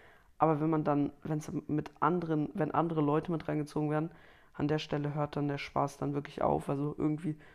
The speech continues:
sowas Lustiges, was niemandem schadet, ist schon okay. Aber sowas für dich peinlich ist, aber ansonsten sowas, nee, nee, keine Ahnung. Dann von The Legend Gaming Cast, echt, ja, bitte, hab noch ein paar auf Lager.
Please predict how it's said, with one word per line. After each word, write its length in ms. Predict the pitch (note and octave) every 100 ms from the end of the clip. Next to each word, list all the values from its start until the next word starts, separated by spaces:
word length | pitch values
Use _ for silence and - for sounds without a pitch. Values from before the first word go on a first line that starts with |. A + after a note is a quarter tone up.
| -
sowas 340 | - D3 D3
Lustiges, 680 | D3 F#3+ E3+ - G3 F#3 -
was 160 | D3+ -
niemandem 300 | D#3 D#3 D3+
schadet, 540 | - - C#3+ F3 G3
ist 160 | - -
schon 140 | D#3
okay. 400 | C#3+ - D#3 G3 - - - - - -
Aber 380 | D3+ C#3+ C#3 C3+
sowas 360 | - C#3 C#3+ -
für 160 | -
dich 300 | D#3 F3 F3+
peinlich 440 | - E3 E3+ F3+ F3+
ist, 380 | G3+ G#3+ - - - - - -
aber 260 | D3 D3+ D3+
ansonsten 600 | D3 C#3+ D#3+ F3+ - D#3+
sowas, 480 | D#3+ D#3 D3+ D3+ -
nee, 340 | C3+ C#3 D3 - - - -
nee, 420 | D3 C#3+ C3+ C#3+ - - - - - - - - -
keine 320 | - C#3+ C#3
Ahnung. 340 | C#3 C#3+ D3 - - - - - - - -
Dann 220 | - E3
von 640 | F3+ F#3 F3 E3+ F3 F3+ - D#3+ D3+ -
The 80 | D#3
Legend 540 | D3+ D#3+ E3 F3 D#3
Gaming 320 | D3 D#3+ E3+
Cast, 320 | - D#3 D#3 -
echt, 320 | E3 - -
ja, 300 | D3 D#3+ E3
bitte, 380 | E3 E3 D#3 -
hab 120 | -
noch 300 | F3 E3 D#3
ein 40 |
paar 200 | - D3+
auf 180 | D3+ D3
Lager. 320 | D3 D3+ D3